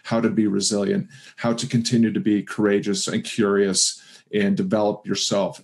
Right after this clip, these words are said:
and seek to enhance the lives of others, knowing that most of the time you will fail. Most of the time you will be, your work will be ignored, misunderstood, people won't like it,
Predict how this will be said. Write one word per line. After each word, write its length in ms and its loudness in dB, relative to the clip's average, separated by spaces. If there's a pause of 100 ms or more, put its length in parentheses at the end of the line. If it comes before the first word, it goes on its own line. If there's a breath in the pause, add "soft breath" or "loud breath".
and 220 0
seek 380 2
to 440 0
enhance 400 0
the 80 -8
lives 300 -2
of 100 -6
others, 480 -2 (460 loud breath)
knowing 800 2 (180)
that 320 -2
most 420 0
of 100 -2
the 100 -2
time 480 -6
you 160 0
will 160 0
fail. 640 -4
Most 300 -2
of 40 -4
the 80 -4
time 260 -2
you 60 0
will 80 0
be, 320 -2
your 240 0
work 320 -4
will 80 -6
be 140 -4
ignored, 480 2
misunderstood, 960 0 (460)
people 260 0
won't 300 -2
like 260 -2
it, 200 0